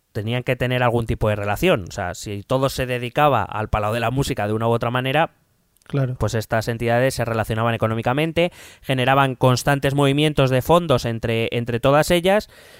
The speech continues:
Speaker 1: y como digo, eh, defi-, eh, dificulta mucho el seguimiento cuando hay un intercambio tan, tan continuo, hay un movimiento tan, tan continuo de, de este dinero.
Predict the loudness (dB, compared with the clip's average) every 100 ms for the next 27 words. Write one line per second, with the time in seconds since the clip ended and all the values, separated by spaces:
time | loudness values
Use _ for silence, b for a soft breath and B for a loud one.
0 | B B _ -4 -2 0 0 2 2 2
1 | 0 _ _ _ -6 -4 -4 -4 -6 -6
2 | -8 -12 -20 -20 -16 -12 -10 -10 -12 -4
3 | 0 2 0 2 2 4 4 2 0 0
4 | 2 0 2 2 2 0 0 2 2 2
5 | 0 0 0 0 0 0 2 0 0 -4
6 | -6 -2 0 2 0 0 0 2 2 0
7 | -2 -4 -4 -4 -4 -6 -4 -4 -4 -8
8 | b b b b -4 -2 0 0 0 -2
9 | 0 0 -2 -4 -6 -6 -8 -10 -14